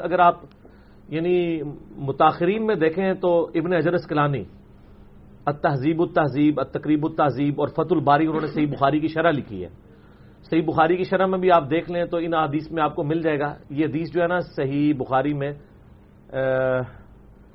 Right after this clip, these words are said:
سکس تھرٹی ون نمبر حدیث بڑی مشہور ہے، "صلو کما رأیتمونی اصلی"، "ن-، نماز اس طرح پڑھو جس طرح مجھے نماز پڑھتے ہوئے دیکھتے ہو۔" اس حدیث کے راوی ہیں مالک بن حویرث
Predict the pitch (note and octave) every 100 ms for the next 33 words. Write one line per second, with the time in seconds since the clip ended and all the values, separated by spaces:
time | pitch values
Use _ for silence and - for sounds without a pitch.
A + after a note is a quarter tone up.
0 | - - - F#3+ - F3+ F3+ F#3+ E3+ F#3+
1 | F3 E3 D#3 D3+ D3 E3+ E3+ D#3 D#3 E3
2 | C3 - - - - - G#3+ G3+ G#3+ G#3+
3 | G3+ F3+ F3+ F3 E3 E3+ E3 D#3 D#3 D3+
4 | D3 B2+ C#3+ A2+ F#2+ E2+ - - - -
5 | - C#3+ E3+ - C#3+ D3 D#3 F3+ G3 G3
6 | - G#3 F#3+ G3+ F3+ F#3 F#3+ F3 F#3 D#3+
7 | D#3 D3 E3 E3 D#3 B2 A#2+ - G#2+ -
8 | - - - - - F3 E3+ F3 G3 -
9 | F#3 E3 F3 F3+ F#3 D3 D3 D3+ D3+ C3+
10 | G#2 F2+